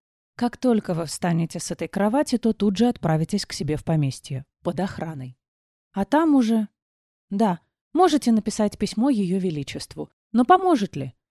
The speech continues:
Ведь я с ней встречусь явно раньше». «За что?» хмуро спросила свекровь, отведя взгляд.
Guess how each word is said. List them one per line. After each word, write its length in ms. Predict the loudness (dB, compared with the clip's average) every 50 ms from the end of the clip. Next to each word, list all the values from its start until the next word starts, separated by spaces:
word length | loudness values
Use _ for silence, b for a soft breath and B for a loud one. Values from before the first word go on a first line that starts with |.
| _ _ _ _
Ведь 260 | 2 2 2 2 0
я 180 | 0 0 0 -2
с 120 | 0 2
ней 120 | 2 2 2
встречусь 600 | 2 0 -2 -2 -2 -2 -6 -10 -10 -8 -8 -6
явно 420 | -4 -2 -2 -2 -2 -2 -2 -2
раньше». 480 | -2 -2 -4 -4 -6 -10 -14 -14 -16 -18 _ _ _ _ _ _ _ _ _ _ _ _
«За 240 | -6 0 2 2 2
что?» 500 | 0 -2 -2 0 2 2 2 2 -2 -6 -8 _ _ _ _
хмуро 360 | 0 6 6 8 8 8 4 2
спросила 500 | 0 -2 -2 -2 -2 -2 -2 0 0 -2
свекровь, 480 | -2 -4 -6 -6 -4 -4 -4 -2 -2
отведя 380 | -4 -4 -2 -4 -2 -2 -2 -2
взгляд. 480 | -2 -4 -4 -4 -6 -6 -8 -12 _